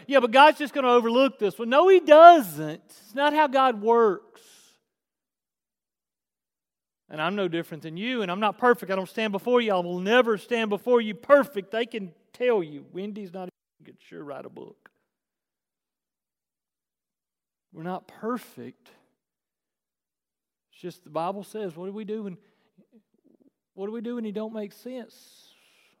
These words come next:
We just listen to him. We just obey him. It's scary. It's scary. I get it. Let's, let's talk about what it could be. Let's just, let's just chase the rabbit of what could happen. We may have to change. We may have to do things different.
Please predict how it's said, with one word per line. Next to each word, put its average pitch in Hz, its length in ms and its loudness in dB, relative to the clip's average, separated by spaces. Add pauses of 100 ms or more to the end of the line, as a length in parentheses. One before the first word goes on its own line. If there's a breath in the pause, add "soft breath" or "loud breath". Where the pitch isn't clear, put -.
(400)
We - 80 -20
just 208 220 -20
listen 226 460 -14
to 135 100 -20
him. 127 320 -20
We 156 100 -20
just 208 260 -20
obey 220 360 -10
him. 131 260 -18 (1200)
It's 285 140 -12
scary. 254 440 -6 (1400)
It's 359 140 -8
scary. 143 400 -12 (180)
I 220 80 -8
get 165 220 -8
it. - 80 -18
Let's, 220 160 -8 (180 loud breath)
let's 269 140 -8
talk 320 160 2
about 285 200 4
what 262 100 2
it 247 40 -6
could - 220 -18
be. 147 140 -6 (300 soft breath)
Let's 311 220 0
just, 349 260 -6 (160 loud breath)
let's 311 240 2
just 339 200 -10
chase 349 120 4 (200)
the 330 100 -6
rabbit 262 380 6
of 208 140 -2
what 262 220 4
could 254 140 -4
happen. 160 360 0 (200 loud breath)
We 277 200 0
may 269 200 0
have 214 220 0
to 190 60 -18
change. 131 640 -18 (1500)
We 208 80 -4
may 226 120 0
have 233 160 2
to 208 60 -18
do 220 160 -8
things 214 320 -8
different. 151 460 -10